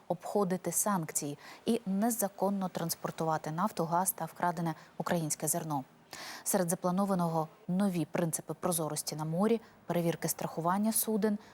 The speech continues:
і заходи щодо кораблів без справжнього прапора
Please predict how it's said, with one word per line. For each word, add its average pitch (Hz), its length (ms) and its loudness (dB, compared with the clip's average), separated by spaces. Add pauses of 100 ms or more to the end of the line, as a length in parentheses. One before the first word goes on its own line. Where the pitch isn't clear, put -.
(120)
і 254 180 2
заходи 180 360 0
щодо 170 260 -6
кораблів 170 460 0 (280)
без 185 160 0
справжнього 160 680 0
прапора 147 460 -2